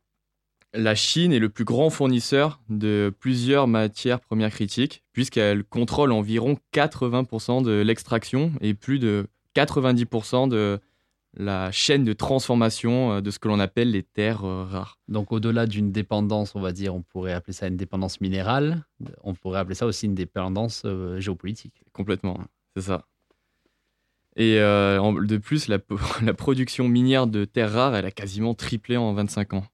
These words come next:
Speaker 2: Et donc, euh, bon, est-ce que, voilà, on parle de, donc de la transition, euh, énergétique, euh, qui va être lancée, hein, donc, euh, on, voilà, comme tu dis, on a quand même lancé une dépendance sur une autre, hein. On avait une dépendance, euh, voilà,
Speaker 1: Complètement,
Speaker 2: plutôt,
Speaker 1: ouais.
Speaker 2: plutôt
Speaker 1: C'est
Speaker 2: fossile,
Speaker 1: ça.
Speaker 2: hein, donc avec, euh, fossile organique, c'est ça comme ça que tu as appelé, donc le pétrole, c'est
Speaker 1: Ouais,
Speaker 2: ça ?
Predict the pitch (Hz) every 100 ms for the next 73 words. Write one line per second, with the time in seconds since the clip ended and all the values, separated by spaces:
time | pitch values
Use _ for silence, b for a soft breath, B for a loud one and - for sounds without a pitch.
0 | _ - 117 135 117 107 98 98 - 110
1 | - - 120 92 87 90 92 90 82 -
2 | 87 90 90 - 107 101 101 - 113 104
3 | 92 92 90 b b b - 107 107 107
4 | 110 - 175 165 - 98 92 - 95 87
5 | 90 117 127 196 165 117 95 92 90 90
6 | 107 117 101 - 127 95 92 90 85 120
7 | 120 98 - 117 101 107 107 107 127 139
8 | 117 107 82 - 101 92 95 95 92 92
9 | 95 120 85 107 107 98 95 - 98 98
10 | 101 - 190 160 160 110 101 90 92 -
11 | 87 80 80 82 95 - 101 110 139 -
12 | 113 107 - 120 117 131 - 110 110 127
13 | 110 104 110 - 131 135 - _ _ 107
14 | 110